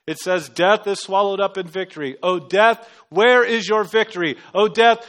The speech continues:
where is your sting?" It's asking, "Where is it?" Because Jesus swallowed it all up.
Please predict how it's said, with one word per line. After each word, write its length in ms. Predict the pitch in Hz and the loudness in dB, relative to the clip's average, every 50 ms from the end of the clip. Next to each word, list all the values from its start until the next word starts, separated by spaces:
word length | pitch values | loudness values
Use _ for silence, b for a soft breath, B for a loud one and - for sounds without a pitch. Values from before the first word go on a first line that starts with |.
| B B B | B B B
where 480 | 151 151 180 214 233 240 240 240 233 233 | -8 0 4 6 6 6 6 4 2 0
is 420 | 233 226 226 240 240 233 185 190 | 0 0 0 0 0 -2 -4 -2
your 220 | 208 214 226 220 | 0 2 2 2
sting?" 420 | 214 - - - 226 226 226 214 202 | 0 -2 -4 -2 0 0 0 -2 -4
It's 160 | 208 196 - - - | -6 -6 -8 -2 4
asking, 560 | 202 233 233 220 - - 220 214 202 190 190 | 6 6 6 6 2 -2 -8 -8 -8 -4 4
"Where 340 | 208 247 269 277 277 277 277 | 8 10 10 10 10 8 4
is 220 | 285 294 262 208 | 0 -2 -2 -2
it?" 220 | 226 202 180 - - - - - _ _ _ _ _ _ _ _ | -2 -2 -2 -4 -8 -16 -18 -18 _ _ _ _ _ _ _ _
Because 320 | - 180 - 214 208 170 143 | -8 -2 0 0 -2 -2 -4
Jesus 440 | 139 165 226 277 277 269 269 208 - | -6 -2 -2 0 0 0 0 -2 -2
swallowed 440 | - 233 233 247 262 247 247 247 | -2 2 4 6 8 8 6 6
it 80 | 247 247 | 4 2
all 240 | 247 247 254 247 254 | 4 6 6 6 4
up. 320 | 247 233 240 - - _ | 4 0 -2 -10 -20 _